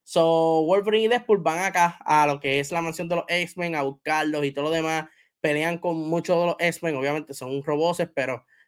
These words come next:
pelean con todos ellos. Pasa algo bien interesante que vimos en este panel del medio, donde, pues, este, a Wolverine prácticamente lo, lo pegan al piso porque él es de adamantium y son como, como que un imán, porque se le salen todas las piezas a Deadpool,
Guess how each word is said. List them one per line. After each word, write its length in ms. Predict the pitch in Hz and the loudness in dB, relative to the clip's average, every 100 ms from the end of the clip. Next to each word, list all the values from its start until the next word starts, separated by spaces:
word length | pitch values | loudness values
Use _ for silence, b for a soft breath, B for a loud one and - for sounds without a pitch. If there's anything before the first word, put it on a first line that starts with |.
| b | b
pelean 260 | 151 156 160 | -2 0 0
con 180 | 180 175 | -4 0
todos 220 | 190 170 | 0 2
ellos. 480 | 175 175 170 175 165 | 2 2 2 0 2
Pasa 260 | 175 170 180 | 2 2 2
algo 160 | 190 | 0
bien 140 | 196 196 | 0 0
interesante 580 | 185 196 175 180 175 175 | 0 0 0 -2 -2 0
que 140 | 156 | 2
vimos 260 | 147 151 170 | 2 2 0
en 160 | 165 | 0
este 240 | 165 - 165 | -2 -2 0
panel 240 | 170 170 | 0 -2
del 120 | 175 | -2
medio, 440 | 170 160 156 160 160 B B B | 0 0 2 0 -2 B B B
donde, 320 | 143 147 147 | -4 -2 -2
pues, 680 | 139 139 139 135 135 131 135 135 | -2 0 0 0 -2 -2 -4 -4
este, 800 | 135 - 135 131 131 127 127 b b b _ | -6 -4 -2 -2 -4 -8 -10 b b b _
a 240 | 139 139 | -2 0
Wolverine 600 | 139 175 175 180 180 165 160 | 6 6 6 2 0 -2 -4
prácticamente 800 | 151 - 180 175 165 160 170 160 | -4 -4 -2 0 0 -2 0 2
lo, 240 | 147 139 | 2 2
lo 160 | 135 131 | 0 -2
pegan 240 | 139 147 | -2 -2
al 180 | 160 165 | -2 -2
piso 480 | 165 160 156 165 156 | 0 0 0 -2 -4
porque 200 | 135 131 | -4 -4
él 60 | 135 | -2
es 120 | 143 | 0
de 80 | 147 | 0
adamantium 600 | 151 147 156 156 160 147 | 0 0 -2 -4 -4 -4
y 100 | 135 | -4
son 140 | 143 | -6
como, 440 | 139 156 156 160 - | -4 -2 0 -2 -4
como 200 | 139 127 | -6 -6
que 120 | 131 | -4
un 180 | 139 160 | -2 0
imán, 480 | 160 156 156 160 175 | 2 2 0 -2 -6
porque 180 | 135 127 | -10 -8
se 120 | 127 | -10
le 80 | 127 | -8
salen 240 | 131 139 | -8 -6
todas 160 | 147 151 | -4 -4
las 60 | |
piezas 240 | 156 151 - | -6 -6 -4
a 100 | 156 | -2
Deadpool, 520 | 151 143 - 151 147 | 0 -2 -2 -2 -2